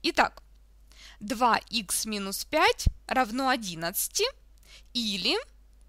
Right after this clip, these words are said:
два икс минус пять равно минус одиннадцати.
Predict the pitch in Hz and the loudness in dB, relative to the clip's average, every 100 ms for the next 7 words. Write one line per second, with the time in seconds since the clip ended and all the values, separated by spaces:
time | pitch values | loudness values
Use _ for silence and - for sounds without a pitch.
0 | - - - - - - - 214 269 240 | -20 -20 -20 -20 -20 -20 -10 -2 4 4
1 | - 220 - - 220 208 269 - 480 523 | 2 -4 -6 -6 -6 -6 -6 0 2 4
2 | 370 339 370 277 202 170 - 202 185 - | 2 2 -2 -2 -2 -4 -8 -8 -12 -14
3 | - - - | -12 -12 -12